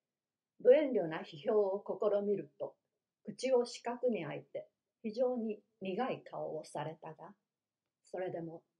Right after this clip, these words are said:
その批評を受け入れて、さらに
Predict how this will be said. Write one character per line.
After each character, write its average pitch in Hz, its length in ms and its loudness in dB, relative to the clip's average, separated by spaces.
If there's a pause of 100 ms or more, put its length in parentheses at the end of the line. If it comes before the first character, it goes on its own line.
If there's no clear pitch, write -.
(400)
そ 175 160 -8
の 170 120 -6
批 190 300 -6
評 156 60 0
を 160 360 0
受 190 100 -8
け 196 160 0
入 180 120 2
れ 180 220 -4 (200)
て、 175 200 -10 (360)
さ 226 200 -6
ら 220 160 -6
に 190 240 -6